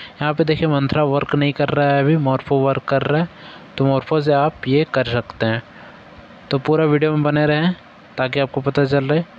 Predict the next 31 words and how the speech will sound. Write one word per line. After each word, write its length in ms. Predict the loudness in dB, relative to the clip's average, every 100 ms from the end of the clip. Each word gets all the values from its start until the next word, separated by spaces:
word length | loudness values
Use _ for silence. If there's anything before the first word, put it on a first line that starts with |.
| -20 -20 -14 -6
कि 100 | -2
कैसे 280 | 0 0 2
registration 500 | 2 0 0 0 0
करना 380 | -2 -2 -2
है। 200 | -2 -4 -8 -16 -12 -2
ठीक 100 | 0
है 60 |
दोस्तों, 320 | 0 0 0 0
video 320 | 2 2 0
अगर 160 | 0
पसंद 400 | -2 -4 -4 -2
आए 180 | 0 0 -4 -16 -20 -8 -2
तो 60 |
video 260 | 0 2 0
को 120 | 2
like 320 | 2 0 -2
करना 360 | -2 -2 -2 -4 -6 -20 -20 -8
और 60 | -4
channel 280 | -2 0 0
को 80 | 0
subscribe 500 | 0 -2 -2 0 2
ज़रूर 240 | 2 2
से 120 | 2
ज़रूर 240 | 2 2 0
करें 240 | -2 -4 -6 -12 -20 -20 -20 -20 -20 -20 -20 -20 -20 -20 -20 -20 -20 -20 -12 -4
ताकि 380 | -4 -2 -4 -4 -10 -20 -12 -4
आपको 460 | -4 -2 -2 0 -4
daily 260 | -2 0 2
update 360 | 0 0 -2 0
मिलता 320 | 0 0 0
रहे। 160 | 0